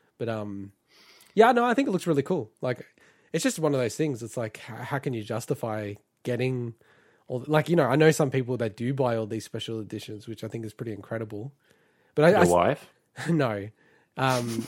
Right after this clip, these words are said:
Speaker 1: but I do think the Animal Crossing special edition is the best one that I've seen so far. That one looks really, really cool.
Speaker 2: Mm, yeah, it's all right.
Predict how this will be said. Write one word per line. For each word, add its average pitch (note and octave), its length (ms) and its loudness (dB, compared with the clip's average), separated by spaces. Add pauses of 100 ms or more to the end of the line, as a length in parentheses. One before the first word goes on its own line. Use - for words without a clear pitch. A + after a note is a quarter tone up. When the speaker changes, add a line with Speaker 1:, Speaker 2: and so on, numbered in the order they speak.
(100)
Speaker 1:
but D#3+ 140 6
I D#3 160 4
do F3+ 260 4
think D#3 240 2
the C3+ 100 4
Animal A#2+ 320 0
Crossing G#2+ 760 -6
special A#2+ 400 -6
edition A2 340 -10
is G#2+ 140 -10
the A2+ 80 -10
best G#2+ 240 -10
one A2 180 -14
that A2 80 -12
I've A2 140 -12
seen G#2 240 -12
so G#2+ 180 -14
far. - 320 -16 (140)
That C3 120 -2
one A#2 180 -4
looks G2+ 200 -14
really, - 160 -16
really G2+ 220 -14
cool. - 260 -18 (640)
Speaker 2:
Mm, F#4 520 4
yeah, F4+ 120 4
it's F4+ 140 -2
all A#2 80 6
right. B2 180 4